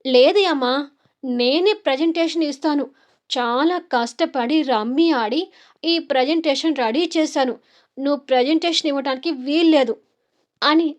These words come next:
చిన్నపిల్లలాగా మారం చేస్తున్నట్టుగా చెప్తుంది.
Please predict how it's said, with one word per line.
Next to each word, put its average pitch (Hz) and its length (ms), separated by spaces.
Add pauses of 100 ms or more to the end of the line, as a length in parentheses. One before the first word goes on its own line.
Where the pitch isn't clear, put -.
(100)
చిన్నపిల్లలాగా 330 840
మారం 240 360
చేస్తున్నట్టుగా 214 680
చెప్తుంది. 220 520